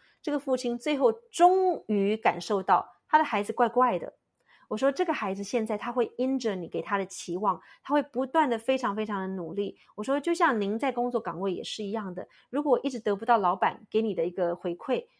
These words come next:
永远都是很负面的话，是不是可能我们就会丧失想要去努力的这个目标或是动力了？”他最后终于，终于两个小时之后听懂了，这个家长终于到最后他听懂了，他觉得他孩子怪怪的了。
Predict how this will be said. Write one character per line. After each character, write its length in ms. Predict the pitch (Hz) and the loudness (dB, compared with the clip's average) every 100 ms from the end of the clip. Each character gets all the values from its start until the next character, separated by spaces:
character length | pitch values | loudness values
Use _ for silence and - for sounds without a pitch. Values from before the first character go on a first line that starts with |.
| _ _ | _ _
永 160 | 247 | 2
远 100 | 302 | 2
都 120 | 214 226 | 0 -2
是 160 | 240 | -4
很 120 | 196 | -6
负 160 | 160 220 | -8 -6
面 160 | 208 190 | -4 -4
的 80 | |
话， 300 | 180 190 - _ | -4 -4 -6 _
是 140 | - 302 | -10 -6
不 80 | 302 | -4
是 100 | 302 | -6
可 340 | - - 196 | -8 -8 -4
能 140 | 185 | -2
我 120 | 220 170 | -2 -2
们 100 | 180 | -2
就 100 | 220 | -2
会 380 | 226 190 - _ | 0 -2 -4 _
丧 220 | - 277 226 | 0 0 0
失 180 | - | -4
想 160 | 220 180 | -6 -4
要 80 | 175 | -6
去 140 | 226 | -6
努 220 | 208 165 | -8 -6
力 100 | 196 | -4
的 80 | 185 | -6
这 140 | 180 190 | -6 -6
个 80 | |
目 180 | 185 202 | -4 -6
标 220 | 175 185 | -2 0
或 120 | 185 202 | 0 -6
是 80 | 185 | -8
动 300 | - 196 185 | -6 -4 -6
力 160 | 180 - | -8 -10
了？” 100 | - _ _ _ _ | -20 _ _ _ _
他 100 | 339 | 2
最 140 | 359 | 4
后 140 | 339 | 2
终 280 | 349 330 330 | 2 2 2
于， 80 | 262 | 0
终 220 | 220 285 | 0 0
于 60 | 247 | 4
两 120 | 220 | 4
个 80 | 208 | 4
小 160 | 214 | 2
时 80 | 190 | 2
之 120 | 208 | 2
后 100 | 262 | 0
听 240 | 247 - 277 | 0 -2 6
懂 220 | 247 170 | 6 6
了， 200 | 165 - | 0 0
这 80 | - | 2
个 80 | 240 | 4
家 160 | 233 226 | 4 4
长 180 | 180 - | 0 0
终 220 | 330 339 | 0 2
于 80 | 262 | 4
到 160 | 269 | 4
最 100 | 262 | 4
后 80 | 254 | 2
他 80 | 254 | 2
听 240 | 254 269 | -2 -2
懂 200 | 240 180 | 0 0
了， 160 | 147 - - - | -2 -6 -12 -6
他 80 | |
觉 60 | 285 | -4
得 40 | |
他 60 | 262 | -4
孩 160 | 233 226 | -4 -4
子 80 | |
怪 160 | - 233 | 0 0
怪 240 | 220 226 | 2 0
的 80 | 180 | 0
了。 180 | 175 - | -4 -6